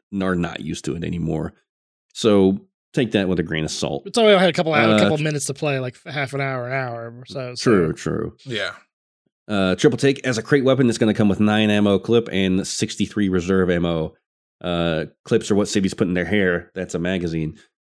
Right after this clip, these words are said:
Speaker 1: Uh,
Speaker 3: Hey.
Speaker 1: fire rate is increased from one point two to one point three. Time to full charge reduced from one point one to one second.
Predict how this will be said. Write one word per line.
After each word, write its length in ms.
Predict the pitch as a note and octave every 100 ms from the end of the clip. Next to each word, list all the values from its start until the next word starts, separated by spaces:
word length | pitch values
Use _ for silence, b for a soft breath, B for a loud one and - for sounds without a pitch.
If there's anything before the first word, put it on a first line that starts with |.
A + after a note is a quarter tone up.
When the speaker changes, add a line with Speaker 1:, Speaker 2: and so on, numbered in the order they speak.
| _ _ _ -
Speaker 1:
Uh, 360 | G2 F#2+ F#2+
Speaker 3:
Hey. 40 | F#2
Speaker 1:
fire 240 | B2+ A#2+
rate 140 | A#2
is 100 | A2
increased 360 | A2+ G#2 A#2+ A2+
from 120 | A2+
one 140 | G#2+ A2+
point 180 | A#2+
two 120 | - A2+
to 60 |
one 140 | G#2+ G#2
point 240 | G#2+ G#2
three. 560 | - C3 D3+ A2+ A2+ A2+ B _ _
Time 280 | - C#3 C#3+
to 300 | B2 B2+ G#2
full 220 | G2+ C#3 C3
charge 380 | - A2 G#2+
reduced 280 | G2+ F#2+ A2
from 140 | G#2+ F#2
one 180 | G2
point 260 | F#2 G2+ F2+
one 180 | F#2 F#2+
to 100 | F2+
one 240 | F2+ F#2
second. 460 | E2+ G2 F#2+ G#2+